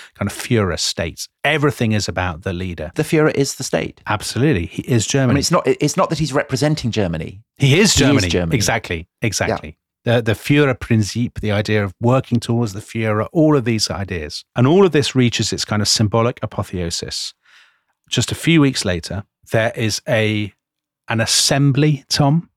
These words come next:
Speaker 1: of the Nazi Party in a great city in southern Germany. And many of our listeners will have seen the extraordinary cinematic images of Hitler,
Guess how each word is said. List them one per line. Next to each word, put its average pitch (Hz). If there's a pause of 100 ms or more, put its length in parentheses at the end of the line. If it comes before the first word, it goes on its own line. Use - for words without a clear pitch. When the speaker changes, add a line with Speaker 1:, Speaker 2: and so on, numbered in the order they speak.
(720)
Speaker 1:
of 110
the 104
Nazi 123
Party 123 (340)
in 113
a 98
great 127
city - (380)
in -
southern 127
Germany. 101 (240)
And 104
many 143
of 117
our 107
listeners 101
will 110
have 107
seen 123
the 104
extraordinary 135
cinematic 135
images 113 (180)
of 104
Hitler, 120